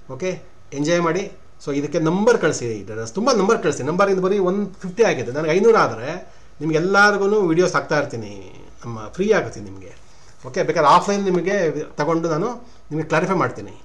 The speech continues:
Okay traders, so online, offline ನಿಮಗೆ ಡೌಟ್ಸ್ ಕೇಳೋದು ಅವೆಲ್ಲ ಮಾಡೋಣ ಫ್ಯೂಚರಲ್ಲಿ. First ನಮ್ಗೊಂದು group ಆಗಲಿ ಅಂತ traders, ಯಾಕಂದರೆ ಇಪ್ಪತ್ತು ಜನ, ಮೂವತ್ತು ಜನ, ನೂರು ಜನಕ್ಕೆಲ್ಲ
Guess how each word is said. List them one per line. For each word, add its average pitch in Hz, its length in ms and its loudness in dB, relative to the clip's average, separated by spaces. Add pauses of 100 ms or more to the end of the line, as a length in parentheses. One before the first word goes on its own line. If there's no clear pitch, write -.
(800)
Okay 131 160 -6
traders, 214 300 -2 (760)
so - 40 -6 (180)
online, 160 380 2
offline 160 280 0
ನಿಮಗೆ 151 200 -2
ಡೌಟ್ಸ್ 156 300 0
ಕೇಳೋದು 147 280 0
ಅವೆಲ್ಲ 151 220 0 (100)
ಮಾಡೋಣ 139 320 -2
ಫ್ಯೂಚರಲ್ಲಿ. 139 420 -4 (360)
First 151 240 -2
ನಮ್ಗೊಂದು 175 280 0
group 165 260 0
ಆಗಲಿ 147 180 2
ಅಂತ 107 160 -6
traders, 107 200 -10
ಯಾಕಂದರೆ 151 220 -2
ಇಪ್ಪತ್ತು 170 220 -2
ಜನ, 180 140 2 (120)
ಮೂವತ್ತು 160 240 0
ಜನ, 160 200 0
ನೂರು 151 160 -2
ಜನಕ್ಕೆಲ್ಲ 151 280 -2